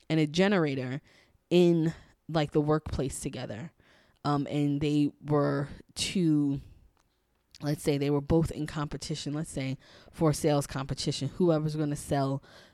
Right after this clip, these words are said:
the most of something. The generator,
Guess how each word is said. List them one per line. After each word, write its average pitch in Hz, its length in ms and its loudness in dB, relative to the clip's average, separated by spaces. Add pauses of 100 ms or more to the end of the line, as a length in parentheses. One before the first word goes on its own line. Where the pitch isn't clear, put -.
the 160 220 2
most 151 640 2
of 147 160 -2
something. 120 640 -8 (520)
The 170 140 4
generator, 208 880 2